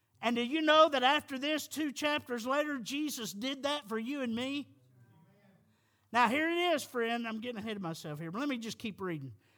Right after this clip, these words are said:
Look at verse fourteen. "You are my friends if you do what I command you." By the way, that doesn't mean if you do what I command you, you can be my friend. It means this is how people know you're my friend. You keep my commandments. We find that out from First John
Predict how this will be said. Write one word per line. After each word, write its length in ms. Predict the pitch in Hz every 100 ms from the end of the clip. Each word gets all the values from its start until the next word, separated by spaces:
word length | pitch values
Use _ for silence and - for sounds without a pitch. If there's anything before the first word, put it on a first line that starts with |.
| -
Look 160 | 262 254
at 100 | 254
verse 320 | 247 233 -
fourteen. 640 | - 226 208 214 175 156
"You 280 | 190 311 320
are 180 | 269 233
my 220 | 233 220
friends 580 | - 311 311 247 262 240 - _ _ _ _
if 260 | 277 370 -
you 200 | 262 254
do 280 | 233 240 254
what 160 | 247
I 120 | 240 247
command 400 | 285 302 302 220
you." 100 | 190
By 160 | 262
the 80 | 233
way, 160 | 220 220
that 240 | 269 269
doesn't 400 | 262 214 214 208
mean 460 | 247 247 214 202 - - - - - - _ -
if 200 | 185 220
you 100 | 240
do 120 | 262
what 80 | 240
I 60 |
command 360 | - 233 254 247
you, 80 | 202
you 160 | 190
can 100 | 208
be 100 | 196
my 160 | 185 175
friend. 320 | 208 240 208
It 20 |
means 460 | 214 262 220 196 180
this 240 | 269 262
is 100 | 214
how 140 | 226 214
people 320 | 226 208 202
know 160 | 208 240
you're 180 | 185
my 180 | 151 147
friend. 400 | 135 143 139 135 110 _
You 140 | 107 156
keep 260 | 220 175
my 140 | 160 143
commandments. 720 | 139 143 156 131 101 - - _ _ _ _ _ 160
We 100 | 143
find 320 | 202 190 180
that 160 | 170
out 300 | 156 147 - -
from 240 | 147 131 -
First 320 | 165 151 -
John 380 | 156 135 131